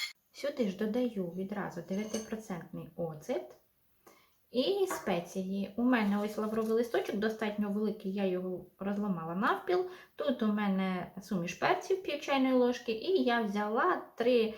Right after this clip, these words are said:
горошинки духмяного перцю. Теж сюди додаю замість, е, суміші перців можна використовувати і звичайний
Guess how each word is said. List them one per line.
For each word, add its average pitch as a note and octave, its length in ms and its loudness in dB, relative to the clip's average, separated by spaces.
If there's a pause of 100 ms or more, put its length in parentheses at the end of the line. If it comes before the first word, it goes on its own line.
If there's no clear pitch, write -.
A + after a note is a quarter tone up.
(220)
горошинки A#3+ 520 0
духмяного F#3+ 640 2
перцю. - 380 2
Теж A#3 260 0
сюди G#3 200 -2
додаю G3 400 0
замість, G#3+ 760 2
е, - 260 -4 (260)
суміші F#4 300 -2
перців G3 360 -4
можна A#3 280 2
використовувати G#3 960 2
і G3+ 240 -2
звичайний G3 540 2